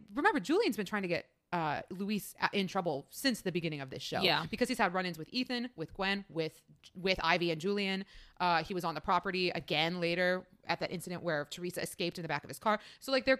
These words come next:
Speaker 1: I think he's just like, "This is a, a thorn in my shoe, and I'm tired of it, so
Speaker 2: Mm.
Speaker 1: let's just deal with it."
Speaker 2: Okay. Yeah, 'cause I, I really didn't understand why he was so mad, right?
Speaker 1: Yeah.
Speaker 2: But,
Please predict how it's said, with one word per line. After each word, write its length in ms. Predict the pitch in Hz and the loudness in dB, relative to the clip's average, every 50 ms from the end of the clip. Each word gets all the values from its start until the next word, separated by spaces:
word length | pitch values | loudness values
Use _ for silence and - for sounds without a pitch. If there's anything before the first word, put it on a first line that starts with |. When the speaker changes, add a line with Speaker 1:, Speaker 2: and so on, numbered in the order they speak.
| - | 4
Speaker 1:
I 80 | - 226 | 0 0
think 160 | - 320 302 | 2 0 0
he's 140 | - 277 233 | 0 0 -2
just 140 | - 214 190 | -2 -2 -4
like, 160 | - 180 156 | -4 -4 -4
"This 140 | 156 180 185 | -4 -4 -4
is 160 | - 220 180 - - | -4 -6 -8 -6 -4
a, 240 | - 165 143 101 - | -2 -2 -2 -2 -4
a 60 | - | -6
thorn 320 | 160 - - 185 180 190 214 | -8 -6 -6 -4 -2 0 0
in 80 | 240 247 | 0 0
my 120 | 277 302 | 0 -2
shoe, 420 | 320 - - 185 160 151 151 151 - - | -2 -2 -2 -2 -2 -2 -2 -4 -4 -4
and 120 | 160 151 | -4 -2
I'm 180 | 151 147 147 151 | -2 -4 -4 -4
tired 360 | - - 170 151 135 139 139 | -2 0 0 2 0 0 -2
of 100 | 135 139 | -4 -4
it, 200 | 143 131 - - | -4 -6 -8 -8
so 100 | - 160 | -6 -2
Speaker 2:
Mm. 240 | 143 - - 175 175 | 0 2 2 2 0
Speaker 1:
let's 160 | 165 170 170 | -2 -2 -4
just 160 | - 156 147 | -6 -10 -12
deal 160 | - 143 139 | -12 -12 -12
with 160 | - - - - | -12 -14 -16 -16
it." 140 | - - - _ _ - | -18 -20 -20 _ _ -4
Speaker 2:
Okay. 300 | - 208 - 170 - - 165 _ _ - - - - - | -2 0 0 0 -2 -2 -4 _ _ -20 -20 -20 -4 4
Yeah, 140 | - 208 180 | 6 6 6
'cause 120 | - 220 | 6 6
I, 160 | 233 277 269 - - | 6 6 6 6 6
I 80 | 233 254 | 4 4
really 220 | 254 262 285 262 | 6 4 2 2
didn't 160 | 220 202 185 175 | 2 0 0 -2
understand 300 | 170 175 - - 170 165 | -4 -6 -4 -4 -2 -2
why 80 | 165 | -2
he 80 | 170 165 | -2 -4
was 80 | 151 | -4
so 120 | - - 196 | -2 -2 -2
mad, 300 | 165 143 131 131 - - - _ _ _ _ _ _ - | -2 -2 -4 -6 -8 -10 -12 _ _ _ _ _ _ 4
right? 220 | 170 165 170 - - _ - - _ _ - | 6 6 6 4 2 _ -20 -20 _ _ -8
Speaker 1:
Yeah. 280 | 190 175 160 156 156 151 - _ - | -4 -2 -2 -2 -2 -4 -8 _ -2
Speaker 2:
But, 300 | - 220 247 240 233 - | 4 6 8 8 8 4